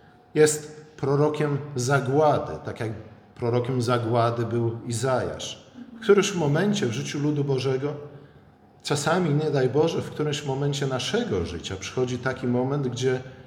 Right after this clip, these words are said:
tak naprawdę śmierć jest jedynym rozwiązaniem tych problemów, które nagromadziliśmy sobie przez lata. Ale Jezus przychodzi nie tylko jako prorok zagłady, przychodzi On również jako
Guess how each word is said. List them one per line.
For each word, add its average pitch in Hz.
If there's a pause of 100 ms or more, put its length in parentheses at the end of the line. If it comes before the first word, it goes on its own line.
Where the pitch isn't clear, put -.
(160)
tak 143
naprawdę 147
śmierć - (320)
jest 131
jedynym 139
rozwiązaniem 127 (380)
tych 143
problemów, 123
które 123
nagromadziliśmy 117
sobie 95 (420)
przez - (300)
lata. 107 (640)
Ale 175
Jezus 226
przychodzi 180
nie 160
tylko 208
jako 156
prorok 147
zagłady, 139 (480)
przychodzi 170
On 156
również 160
jako 147